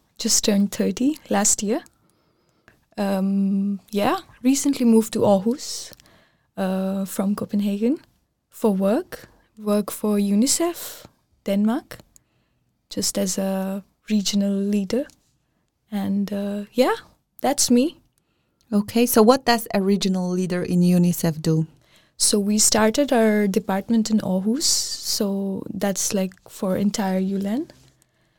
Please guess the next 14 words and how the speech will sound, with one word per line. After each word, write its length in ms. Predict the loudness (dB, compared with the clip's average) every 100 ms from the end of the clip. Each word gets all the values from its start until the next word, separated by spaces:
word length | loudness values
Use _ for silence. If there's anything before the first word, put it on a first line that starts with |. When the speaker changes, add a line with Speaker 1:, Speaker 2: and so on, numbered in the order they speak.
| _ _ -2
Speaker 1:
And 200 | 2 4
that's 320 | 2 2 2
just 260 | 2 0 0
acquisition. 840 | -6 -4 -4 -4 -2 -4 -2 -4 -4 -2
Basically, 540 | 0 0 0 0 0
we 520 | -2 0 0 0 0 -2
collect 400 | 0 0 0 -2
money, 400 | -2 0 2 2
so 380 | 2 2 -2 -2
the 160 | -4
projects 540 | -2 0 2 0 0 0
are 100 | 0
running 300 | 2 2 0
smoothly. 540 | 0 -2 0 -4 -6